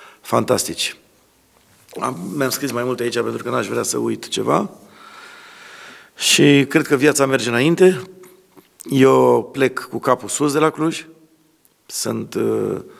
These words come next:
fericit de ce am, ce am realizat. Și într-o zi, sper să mă întorc să antrenez. De ce nu?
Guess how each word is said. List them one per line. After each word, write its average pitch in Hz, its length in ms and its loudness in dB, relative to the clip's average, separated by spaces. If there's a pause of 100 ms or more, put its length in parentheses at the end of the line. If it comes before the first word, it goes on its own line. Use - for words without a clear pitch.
(120)
fericit 196 380 0
de 151 60 6
ce 147 120 2
am, 151 100 2
ce 139 100 -2
am 156 60 4
realizat. 147 520 -2 (800)
Și - 140 -2
într-o 151 220 4
zi, 170 280 0 (460)
sper - 420 0 (180)
să - 140 -8
mă 131 100 0
întorc 123 420 -2 (400)
să - 140 -2
antrenez. 98 360 -2
De - 100 0
ce - 140 -2
nu? 87 200 -6